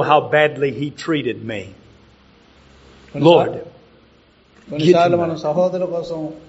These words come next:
Speaker 2: ప్రార్థన చేస్తున్నప్పుడు, "అతడు నా, నా ఎడల ఎంత క్రూరంగా ప్రవర్తించాడో,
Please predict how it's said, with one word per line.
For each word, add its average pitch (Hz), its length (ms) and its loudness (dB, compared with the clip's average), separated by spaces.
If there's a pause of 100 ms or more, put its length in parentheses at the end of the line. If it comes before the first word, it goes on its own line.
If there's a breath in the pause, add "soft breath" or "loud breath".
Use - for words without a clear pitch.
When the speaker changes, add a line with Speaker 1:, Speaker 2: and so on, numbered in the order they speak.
(300)
Speaker 2:
ప్రార్థన 185 360 -2
చేస్తున్నప్పుడు, 160 800 -6 (540)
"అతడు 180 220 -2
నా, 175 460 -4
నా 170 140 -6
ఎడల 180 300 -2
ఎంత 180 320 -2
క్రూరంగా 180 640 -2
ప్రవర్తించాడో, 185 880 -2